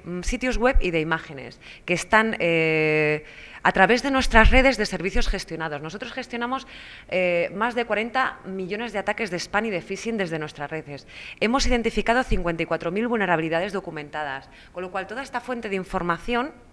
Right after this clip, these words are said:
es la que nos permite a noso-, eh, nos, la que nos permite, eh, sacar estadísticas y publicar esta, esta serie de informes. La agenda, para poder visualizar qué es lo que está ocurriendo desde un punto de vista técnico, se divide en tres partes. Algo que son buenas noticias,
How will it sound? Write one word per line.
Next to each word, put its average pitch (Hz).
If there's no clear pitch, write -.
es 220
la 240
que 208
nos 185
permite 202
a -
noso-, 233
eh, 170
nos, 175
la 160
que 165
nos 170
permite, 214
eh, 160
sacar 180
estadísticas 226
y 240
publicar 185
esta, 180
esta 180
serie 170
de 160
informes. 120
La 190
agenda, 277
para 196
poder 220
visualizar 220
qué 233
es 233
lo 226
que 226
está 226
ocurriendo 214
desde 170
un 170
punto 214
de 214
vista 208
técnico, 240
se 196
divide 180
en 190
tres 170
partes. 139
Algo 208
que 175
son 165
buenas 190
noticias, 311